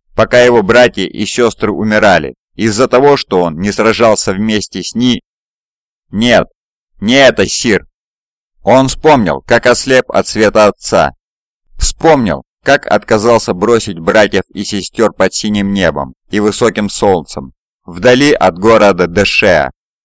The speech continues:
Вспомнил механический гром абсолютного предательства, когда его похитили у смерти, которую он полностью заслужил.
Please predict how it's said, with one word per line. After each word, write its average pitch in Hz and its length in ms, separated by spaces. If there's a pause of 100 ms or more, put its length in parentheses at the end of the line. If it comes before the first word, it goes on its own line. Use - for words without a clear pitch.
(160)
Вспомнил 147 600
механический 113 800
гром 113 440
абсолютного 104 760
предательства, 87 840 (380)
когда 127 320
его 135 160
похитили 120 540
у 113 100
смерти, 104 640
которую 113 500
он 95 200
полностью 92 640
заслужил. 90 600